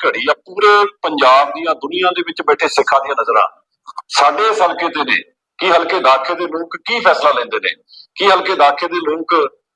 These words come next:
ਆਪਦੇ ਆਗੂ ਨਾਲ ਖੜਦੇ ਨੇ, ਮੇਰੀ ਪਿੱਠ ਤੇ ਖੜਦੇ ਨੇ, ਕਿ ਜਿਹੜੇ ਅਸੀਂ ਪਿਛਲੇ ਸਮੇਂ ਦੇ ਵਿੱਚ ਪੰਥ ਅਤੇ ਕਿਸਾਨੀ ਦੇ ਹੱਕ ਦੇ ਵਿੱਚ ਸਟੈਂਡ ਲਏ ਨੇ, ਪਾਰਟੀ ਦੇ ਵਿੱਚ ਸੁਧਾਰਾਂ ਦੀ ਗੱਲ ਕੀਤੀ ਆ, ਕਿ ਲੋਕ ਅੱਜ ਉਸ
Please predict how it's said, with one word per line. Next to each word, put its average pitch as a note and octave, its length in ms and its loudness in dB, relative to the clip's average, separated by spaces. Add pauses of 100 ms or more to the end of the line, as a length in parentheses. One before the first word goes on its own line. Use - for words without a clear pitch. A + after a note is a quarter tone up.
(260)
ਆਪਦੇ D#3+ 300 2
ਆਗੂ D#3 240 2
ਨਾਲ F#3 100 0
ਖੜਦੇ F3 340 0
ਨੇ, G3 140 -4 (640)
ਮੇਰੀ G3+ 180 2
ਪਿੱਠ F3+ 180 0
ਤੇ F3+ 140 0
ਖੜਦੇ F#3+ 380 2
ਨੇ, G3 160 -2 (580)
ਕਿ F#3+ 100 -2
ਜਿਹੜੇ G3+ 320 4
ਅਸੀਂ G3+ 160 -4
ਪਿਛਲੇ F#3+ 300 -2
ਸਮੇਂ E3 340 0
ਦੇ - 200 -2
ਵਿੱਚ - 180 -6 (840)
ਪੰਥ G#3 320 2
ਅਤੇ F#3+ 160 2
ਕਿਸਾਨੀ D#3 460 0
ਦੇ F#3+ 120 -6
ਹੱਕ D3+ 200 0
ਦੇ D3 120 -2
ਵਿੱਚ C3 260 -4 (640)
ਸਟੈਂਡ G3 420 2
ਲਏ D#3 220 2
ਨੇ, C3 160 -4 (600)
ਪਾਰਟੀ F3 300 4
ਦੇ F#3+ 120 2
ਵਿੱਚ B3 160 -2
ਸੁਧਾਰਾਂ D#3+ 380 2
ਦੀ E3+ 140 -8
ਗੱਲ D3+ 160 -2
ਕੀਤੀ D3+ 300 -8 (100)
ਆ, - 80 6 (500)
ਕਿ G3 140 0 (400)
ਲੋਕ F4+ 360 2
ਅੱਜ F4+ 140 -2
ਉਸ F4+ 240 -4